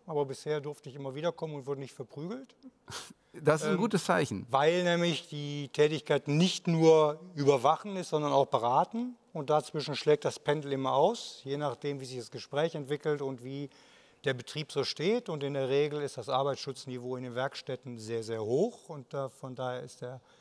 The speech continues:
Speaker 1: Teil Beratung mehr und Überwachung weniger. Und, ähm,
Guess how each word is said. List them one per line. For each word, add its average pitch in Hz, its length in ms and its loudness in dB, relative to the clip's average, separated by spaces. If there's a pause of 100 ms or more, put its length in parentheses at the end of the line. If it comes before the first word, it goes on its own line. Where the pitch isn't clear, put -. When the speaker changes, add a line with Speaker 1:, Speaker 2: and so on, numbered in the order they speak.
(220)
Speaker 1:
Teil 123 220 0
Beratung 127 840 2
mehr 165 420 2
und 143 380 -10
Überwachung 123 540 -4
weniger. 208 520 -2 (1120)
Und, 160 340 4
ähm, 160 500 4